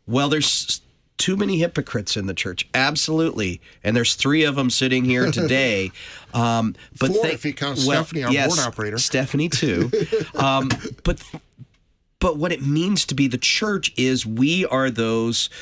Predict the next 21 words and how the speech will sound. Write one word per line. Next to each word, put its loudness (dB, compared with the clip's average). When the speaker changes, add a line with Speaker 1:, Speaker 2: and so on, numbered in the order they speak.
Speaker 1:
who, 2
a-, 0
as, 0
uh, 0
paragraph 2
fifteen 0
pointed 0
out, -2
we've 2
received 2
the 2
eternal 0
things, -6
the -2
Holy 2
Spirit, -2
the -2
righteousness 0
before -2
God. 0
It, 0